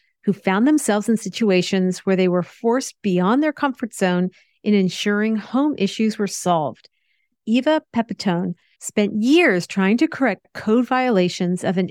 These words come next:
A D U that had been present for decades, pre-existing her ownership and the former owner's ownership of the property. Navigating the local bureaucracy with county administrators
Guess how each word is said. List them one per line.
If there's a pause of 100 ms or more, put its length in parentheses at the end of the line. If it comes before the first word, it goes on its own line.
A
D
U (420)
that
had
been
present
for
decades, (200)
pre-existing
her
ownership (540)
and
the
former
owner's
ownership (460)
of
the
property. (680)
Navigating
the
local
bureaucracy
with
county
administrators